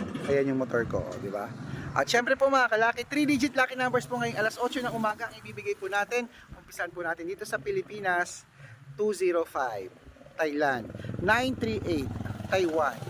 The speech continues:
seven seven two, Taiwan, six three nine, Malaysia, one seven four, Dubai, two two three, Hong Kong, one seven one, Singapore, nine two eight,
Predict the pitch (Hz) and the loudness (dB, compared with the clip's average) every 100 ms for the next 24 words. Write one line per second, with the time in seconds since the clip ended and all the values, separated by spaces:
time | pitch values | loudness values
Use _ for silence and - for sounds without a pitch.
0 | - - - 269 254 254 254 247 240 202 | -6 -4 0 0 2 2 2 2 2 2
1 | 196 - 156 123 - - - - - - | 0 0 -2 -2 -4 -6 -4 -4 -4 -4
2 | - 185 180 147 113 92 - - - - | 0 0 2 0 0 -4 -16 -16 -14 -6
3 | 262 233 - 208 208 180 143 110 87 - | -4 -4 -2 -2 0 0 0 -4 -12 -20
4 | - - 165 156 143 - 104 90 - - | -20 -2 0 0 -2 -4 -10 -12 2 4
5 | - 220 233 226 - 165 - 160 113 95 | 6 4 2 0 -2 -6 -8 -8 -8 -10
6 | - _ - 143 131 135 113 98 _ - | -20 _ -12 -10 -4 -4 -4 -8 _ -20
7 | - _ 262 269 - 240 233 - 202 180 | -20 _ -12 -12 -10 -8 -8 -8 -8 -8
8 | 294 _ _ _ _ _ _ _ _ _ | -10 _ _ _ _ _ _ _ _ _
9 | _ - 202 202 190 147 110 _ 143 190 | _ 0 0 0 -2 -2 -4 _ -2 2
10 | 233 240 226 202 196 139 139 107 - - | 2 4 2 2 0 0 -2 -4 -10 -16
11 | - 143 127 - 160 139 95 - - 147 | -8 -6 -6 0 2 2 -2 -12 -18 0
12 | 190 226 220 208 175 - 165 120 | 2 2 -2 -2 -2 -2 -4 -4